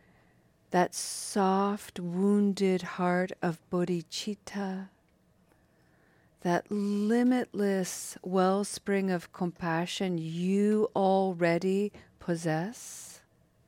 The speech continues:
And may this time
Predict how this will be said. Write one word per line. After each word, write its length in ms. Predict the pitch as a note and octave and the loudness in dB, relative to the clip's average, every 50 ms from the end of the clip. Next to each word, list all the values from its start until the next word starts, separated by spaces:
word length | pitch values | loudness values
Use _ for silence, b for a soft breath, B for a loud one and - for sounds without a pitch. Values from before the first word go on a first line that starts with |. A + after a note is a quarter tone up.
| _ _ _ _ _ _ _ _ _ _ _ _ B B B B B B B B B B B B B B B B B B | _ _ _ _ _ _ _ _ _ _ _ _ B B B B B B B B B B B B B B B B B B
And 300 | G#3 G#3 G#3+ G#3 G#3 G#3 | 4 6 6 6 6 4
may 260 | G#3 A3 A#3 B3+ C4+ | 4 4 4 4 4
this 320 | B3 B3+ B3+ B3 - - - | 2 2 0 0 0 -2 -6
time 720 | - - - A3 G#3+ G#3+ G#3+ G#3+ G#3+ G#3+ G#3 G#3 G#3 G#3 | -6 -4 -2 0 0 2 2 2 2 2 0 0 -2 -4